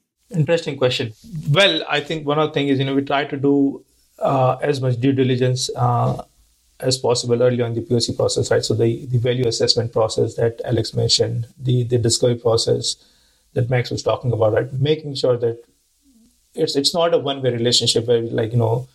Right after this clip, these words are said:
uh, the, the customers are looking, are, are determining whether we are a best fit for them or not. We are also making sure that, you know, are we in the right position to help them out, right? And then, then that's important. Uh, we want to make sure that, you know, we, we understand what their goals are,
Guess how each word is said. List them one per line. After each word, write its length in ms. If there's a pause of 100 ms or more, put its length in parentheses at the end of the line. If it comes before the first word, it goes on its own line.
(500)
uh, 300
the, 160
the 160
customers 360
are 80
looking, 580 (480)
are, 280
are 120
determining 440
whether 240
we 160
are 80
a 40
best 260
fit 120
for 140
them 160
or 80
not. 260 (140)
We 80
are 60
also 200
making 300
sure 140
that, 240
you 100
know, 80
are 160
we 120
in 80
the 100
right 220
position 260
to 80
help 160
them 160
out, 240
right? 200 (360)
And 100
then, 140
then 160
that's 280
important. 540 (160)
Uh, 600
we 60
want 180
to 60
make 220
sure 220
that, 200
you 60
know, 300 (100)
we, 280 (180)
we 100
understand 720 (180)
what 160
their 140
goals 340
are, 180